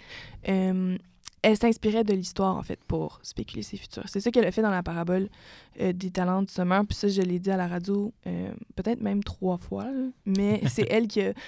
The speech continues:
Speaker 1: prédit le slogan de Donald Trump de Make America Great Again, en s'inspirant du, euh, slogan de Ronald Reagan, qui était « Let's Make America Great Again ».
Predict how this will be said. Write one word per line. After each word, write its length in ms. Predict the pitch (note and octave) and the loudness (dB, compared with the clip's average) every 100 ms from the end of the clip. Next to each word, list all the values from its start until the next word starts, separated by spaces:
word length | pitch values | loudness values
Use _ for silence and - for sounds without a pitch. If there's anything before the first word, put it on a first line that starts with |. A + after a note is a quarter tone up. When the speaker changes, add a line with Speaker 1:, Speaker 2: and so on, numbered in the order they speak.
| - | -14
Speaker 1:
prédit 380 | - A3+ G3 A3 | 0 2 2 4
le 100 | G#3+ | 2
slogan 380 | G3 F#3 F#3+ G3+ | 2 -2 0 0
de 100 | F#3+ | 0
Donald 320 | F3+ F3 F3 | 0 0 0
Trump 280 | F3+ G3 G3+ - | 0 0 0 -4
de 220 | G3 - | 0 2
Make 260 | - F#3 F#3+ | 2 0 0
America 420 | F#3+ F#3 F3+ F3+ G3 | 0 0 0 -2 -4
Great 220 | G#3+ G3+ | -2 -2
Again, 320 | F#3+ F#3+ B3 C#4+ - - - - | 0 2 2 -2 -12 -20 -12 2
en 180 | G#3+ A3 | 4 4
s'inspirant 640 | - G3+ - F#3+ F#3+ G#3+ | 2 -2 -2 0 2 2
du, 600 | G#3 F#3 G3 G3 G3+ G3+ - | 0 -2 -2 0 0 -2 -4
euh, 200 | F3+ F3+ | -4 -4
slogan 380 | F3+ F#3+ F#3+ G3+ | -2 -2 2 2
de 180 | G3 F#3 | 2 2
Ronald 380 | F3+ F3+ F#3+ | 2 2 2
Reagan, 380 | F#3 F#3 F3+ F#3 | 0 -2 -2 -2
qui 100 | G3+ | -4
était « 180 | G3 F3 | -6 -2
Let's 380 | F#3 F#3+ G3+ - | 0 0 -2 -4
Make 220 | F#3+ F#3 | -6 -6
America 420 | F#3+ F3+ F3 F#3 | -6 -4 -6 -8
Great 240 | F#3 F3+ F3 | -6 -6 -4
Again ». 320 | F3 F#3 | -4 -2